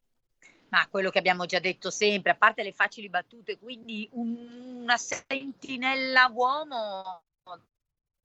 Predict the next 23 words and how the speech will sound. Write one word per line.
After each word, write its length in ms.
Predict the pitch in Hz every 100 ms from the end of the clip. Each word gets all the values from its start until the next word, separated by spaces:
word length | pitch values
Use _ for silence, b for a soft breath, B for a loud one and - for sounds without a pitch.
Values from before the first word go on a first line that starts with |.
| 180 175 _ _ _
dovremmo 260 | 175 185 185
fare 280 | - 175 185
delle 220 | 180 180
riflessioni, 640 | 175 160 185 - - 165
no? 180 | 165 202 - B B
È 100 | B
chiaro 280 | 170 311 254
che 100 | 208
sono 460 | - 214 185 175 175
delle 160 | 202
discussioni 560 | 208 220 - 220 220 180
sterili 580 | - 202 196 214 285 269
queste, 560 | - 175 - - 220 254 - B B -
eh, 140 | 202
portate 380 | - - - -
avanti 360 | 240 214 190 -
da 80 |
una 100 | 185
parte 240 | 196 233 220
di 80 | 202
sinistra 640 | 269 254 247 - - 254
che 160 | 247 220
con 220 | -